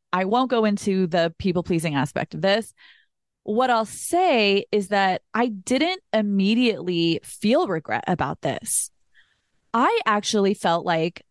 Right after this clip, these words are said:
"Man, I am so loving and so sweet that I did this selfless thing to show Dan how important he was to me."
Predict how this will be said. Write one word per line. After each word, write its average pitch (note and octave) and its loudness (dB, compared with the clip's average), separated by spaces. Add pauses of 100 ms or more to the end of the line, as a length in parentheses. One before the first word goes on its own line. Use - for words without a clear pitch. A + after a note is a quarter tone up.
(220)
"Man, G3 0
I A3 2
am G3+ 2
so G#3+ 0
loving E3 0
and F#3 0
so G#3 0
sweet F3 -2 (840)
that F#3 0
I F3 0
did G3 -2
this E3+ 0
selfless D4+ 0
thing E3 -2 (140)
to G#3+ 0
show C#4+ 2
Dan F#3 0
how D4+ 0
important A3 -2
he F3+ 0
was E3 -2
to - -4
me." F#3+ -2